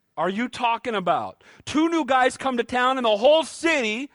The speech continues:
comes over and says, "Send them out that we might rape them." That's Sodom.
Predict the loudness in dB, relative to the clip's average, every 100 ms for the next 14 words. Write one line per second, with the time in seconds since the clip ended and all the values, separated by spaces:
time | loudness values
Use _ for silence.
0 | _ _ _ _ 2 4 4 6 6 6
1 | 4 2 2 -2 -4 -4 -6 0 0 2
2 | 2 2 2 2 0 _ _ 0 0 0
3 | 0 0 0 -2 -2 -4 -4 -8 _ _
4 | _ _ _ _ _ _ _ _ -2 0
5 | 0 -6 -14 -8 0 4 4 2 -6